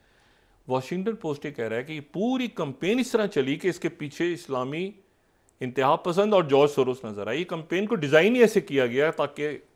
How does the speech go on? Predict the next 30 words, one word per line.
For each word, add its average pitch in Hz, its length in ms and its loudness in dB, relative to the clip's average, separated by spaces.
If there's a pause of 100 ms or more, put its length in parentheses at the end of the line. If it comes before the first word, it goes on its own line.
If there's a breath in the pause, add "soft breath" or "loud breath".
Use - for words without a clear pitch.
(260)
एक 131 280 -8
बयानिया 107 340 -6
बने। 143 180 -4
उन्होंने 135 320 -6
वॉशिंगटन 113 480 -8
पोस्ट 110 260 -18
ने 113 60 -18
पूरे - 360 -20 (1500 soft breath)
और 123 60 2
उन्होंने 127 140 -2
कहा, 135 100 0
"ये 131 140 -2
सारे 113 240 -2
प्रूफ 139 340 -6
हैं, 143 100 -4
ये, 117 180 -6
ये 113 180 -2
बंदा 123 300 -2
है, 120 140 0
ये 113 120 -4
वहाँ 104 280 -6
रहता 104 520 -8
था, 120 160 -4
ये 113 160 -8
वहाँ 110 240 -6
बा-, 110 180 -8
ये 90 100 -12
सारा - 320 -20
वाशिंगटन - 500 -20 (120)
पोस्ट।" - 400 -20